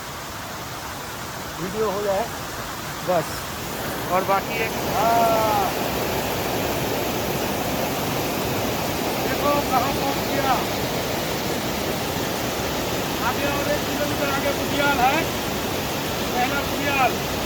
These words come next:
अभी हम उधर से जाएंगे। हाँ।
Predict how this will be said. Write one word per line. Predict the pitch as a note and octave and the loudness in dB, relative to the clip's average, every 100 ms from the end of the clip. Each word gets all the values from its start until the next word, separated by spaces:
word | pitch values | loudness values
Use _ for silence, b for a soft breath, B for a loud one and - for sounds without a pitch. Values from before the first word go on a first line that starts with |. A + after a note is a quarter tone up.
| - - - - - | -2 -2 -2 0 0
अभी | - C#4 A2 | 2 2 2
हम | C#4+ C#4+ - - - - - - - - - | 2 0 0 -2 -2 -2 -2 -2 -2 -2 -2
उधर | C4 C#4 - | 0 0 0
से | C#4 C#4+ C#4+ C#4 - - - - - - - - - G#3 | 0 2 2 2 0 0 0 -2 -2 -2 -2 -2 0 2
जाएंगे। | B3 C#4 C4+ G4 - A#4 G#4 E4+ - - - - - - - - - - - | 2 2 0 0 2 4 4 2 0 -2 -2 -2 -2 -2 -2 -2 -2 -2 0
हाँ। | F#3 B3 A#3+ A3 G#3 F3+ | 4 4 6 4 2 2